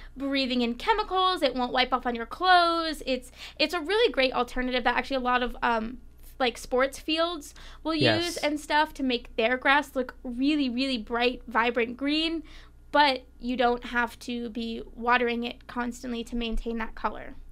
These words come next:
Speaker 2: Exactly, that's good. And I don't know if you said, I know you said it won't get on, on your chemicals or your
Speaker 1: Mm-hmm.
Speaker 2: clothes.
Speaker 1: It won't, yeah.
Speaker 2: As long as it doesn't run off in any way, that's
Speaker 1: Yes.
Speaker 2: just something to be careful about.
Speaker 1: Yes.
Speaker 2: Um,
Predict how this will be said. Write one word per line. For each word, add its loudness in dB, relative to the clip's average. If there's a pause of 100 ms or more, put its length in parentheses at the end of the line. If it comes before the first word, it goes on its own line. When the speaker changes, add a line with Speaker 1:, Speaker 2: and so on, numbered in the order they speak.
(200)
Speaker 2:
Exactly, 6
that's 6
good. 6 (200)
And 8
I 12
don't 8
know 10
if 2
you 8
said, 8
I 8
know 8
you 8
said 8
it 2
won't 6
get 6
on, 2 (240)
on 4
your 0
chemicals 2
or 2
your 0
Speaker 1:
Mm-hmm. 4
Speaker 2:
clothes. 8
Speaker 1:
It 6
won't, 4
yeah. 4
Speaker 2:
As 10
long 10
as 8
it 8
doesn't 4
run 4
off 4
in 2
any 4
way, 8
that's 4
Speaker 1:
Yes. 6
Speaker 2:
just 0
something 2
to -2
be -2
careful 2
about. 4 (120)
Speaker 1:
Yes. 0
Speaker 2:
Um, 6